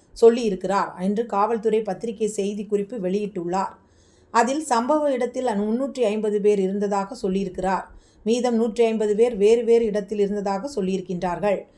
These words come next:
வழக்கு சி பி ஐக்கு மாற்றப்பட்டதற்கு பிறகு முதலமைச்சர் ஒன்-, முதலமைச்சரும் ஏ டி ஜி பி ஒன்று காவல்துறை செய்தி குறிப்பு ஆகியவை மாறி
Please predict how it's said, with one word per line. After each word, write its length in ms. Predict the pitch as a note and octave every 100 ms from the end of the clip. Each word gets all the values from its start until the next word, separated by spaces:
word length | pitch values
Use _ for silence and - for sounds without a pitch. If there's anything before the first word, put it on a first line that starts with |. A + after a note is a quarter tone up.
| _ _ -
வழக்கு 360 | G3 A#3+ B3 A#3
சி 180 | A3+ A3
பி 160 | A3+ A3
ஐக்கு 300 | G#3+ G3 G3+
மாற்றப்பட்டதற்கு 840 | F#3+ G3 G#3+ G3+ F#3+ G3 F#3 F3+ F3+
பிறகு 380 | G3 G3 G3+ A#3+
முதலமைச்சர் 680 | G3 A3+ A3+ A3+ A3 G#3+ F#3+
ஒன்-, 260 | F#3 F#3+ F3+ - _ - - _ _ F#3
முதலமைச்சரும் 840 | F#3 G#3 G#3 A#3+ A3+ G#3+ G#3 B3+
ஏ 100 | A3 A3+
டி 100 | A#3+
ஜி 180 | G3+ F#3+ G3
பி 180 | A3 C#4 -
ஒன்று 280 | G3+ G3+ G3+
காவல்துறை 640 | G3+ G3+ A#3 B3+ A#3+ A#3
செய்தி 340 | A#3 G#3+ G#3 A3+
குறிப்பு 360 | A3 G#3 G#3 G#3
ஆகியவை 400 | G3 G3 F#3+ F#3+
மாறி 340 | F3 F#3+ A3+